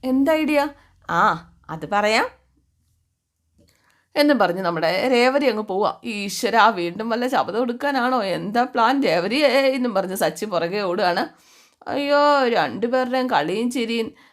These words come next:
ആ, കണ്ടാ തോന്നും രണ്ടും കൂടെ സ്വർണ്ണക്കട ആരംഭിച്ചു എന്ന്,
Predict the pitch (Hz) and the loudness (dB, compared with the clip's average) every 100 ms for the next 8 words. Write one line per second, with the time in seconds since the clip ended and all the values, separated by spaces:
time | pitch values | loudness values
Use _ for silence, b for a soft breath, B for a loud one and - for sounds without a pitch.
0 | _ 226 202 196 185 180 214 202 180 214 | _ -2 0 0 0 0 0 -2 -6 -4
1 | 226 226 247 196 202 247 240 262 285 311 | -2 0 -2 -2 -4 -4 -4 -4 -4 -2
2 | 302 247 170 170 180 180 165 | 2 2 2 -2 -6 -6 -6